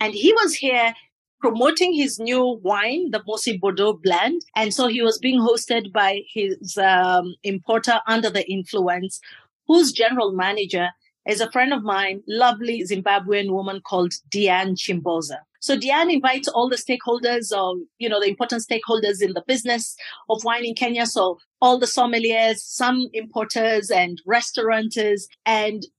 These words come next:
Joseph talks to us about his wines. And then at the end of the tasting, he looks at us and says, "Oh," he said, "Kenyans, you're very good with wine. And I really like this interaction. Have you heard of the World Blind Tasting Competition?"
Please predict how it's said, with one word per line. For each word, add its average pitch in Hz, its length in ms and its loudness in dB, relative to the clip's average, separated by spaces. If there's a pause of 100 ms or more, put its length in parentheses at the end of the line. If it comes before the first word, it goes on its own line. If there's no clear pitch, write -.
(160)
Joseph 285 440 2
talks - 320 -4
to 247 140 -2
us 254 200 4
about 247 320 0
his 196 260 -8
wines. 254 560 -2
And 208 160 -4
then 226 300 0
at 277 140 -2
the 339 120 2
end 403 160 2
of 415 160 0
the 285 220 2 (260)
tasting, 214 640 2 (260)
he 262 200 -2
looks 311 200 0
at 330 180 -4
us 254 200 0
and 220 160 -6
says, 220 400 0
"Oh," 453 240 0 (100)
he 214 60 -10
said, - 220 -4 (180)
"Kenyans, 311 420 -4 (280)
you're 415 180 4
very 440 240 2
good 277 240 -2
with 202 160 -2
wine. 311 260 -4
And 196 120 -4
I 202 100 -2
really 311 200 2
like 226 220 2
this 233 160 -6
interaction. 214 640 -2 (340)
Have 269 140 0
you 349 160 6
heard 370 160 6
of 320 80 0
the 247 80 0
World 233 300 2
Blind 220 280 2
Tasting 196 340 -2
Competition?" 208 720 -2